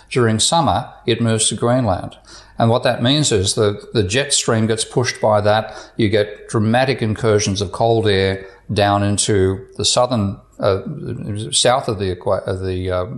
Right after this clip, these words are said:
North Pole, well south, you know, down to, you know, Kansas and sort of level in America, or down to Germany, or maybe even France,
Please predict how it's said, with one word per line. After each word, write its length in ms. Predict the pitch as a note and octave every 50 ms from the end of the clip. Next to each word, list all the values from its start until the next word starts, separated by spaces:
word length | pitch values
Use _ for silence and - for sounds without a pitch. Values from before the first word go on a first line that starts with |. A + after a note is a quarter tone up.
| - - - E3+ - -
North 380 | G#2 G2 F#2+ F#2 F#2+ F#2+ -
Pole, 180 | - G2+ F#2+ F#2+
well 200 | G2+ G#2+ A2 G#2+
south, 380 | - - F#2+ F2 F2+ F#2 - -
you 80 | G#2
know, 80 | F#2+ F2+
down 240 | F#2+ G2+ F#2+ F#2+ G2
to, 220 | - F#2+ F#2 F#2 - - - - - _
you 80 | - -
know, 220 | - - - A#2+ - - _ _ _ _ _ _
Kansas 600 | - - G#2+ G#2+ G#2 G#2+ G#2 F2+ E2+ E2 - -
and 140 | - F#2+ F#2
sort 160 | - G#2+ G2+
of 100 | F#2 F2
level 300 | F#2+ F#2+ F#2 F#2+ F2 F2
in 80 | F#2 F2+
America, 460 | F2+ F2+ F#2 F#2+ F#2 F#2 F#2+ - F#2+
or 320 | F2+ F2+ F2+ F2 F2 - - - - - - -
down 200 | - G2+ G2 G2
to 300 | F#2+ F#2+ F2+ F2 F2+ - - - - A2
Germany, 500 | G2+ F#2 A2 G#2 G2+ G2+ G2 G2 F#2+ F#2+
or 200 | F#2 F#2 F#2 F#2
maybe 260 | F#2+ F#2+ G2 F#2+ G2 G2
even 380 | F#2+ F#2+ F#2+ F#2 F#2 F2+ F2+ - _ - - - _ _ _ - - - -
France, 640 | - G#2 G#2+ G#2+ F#2 F2 - - - - - -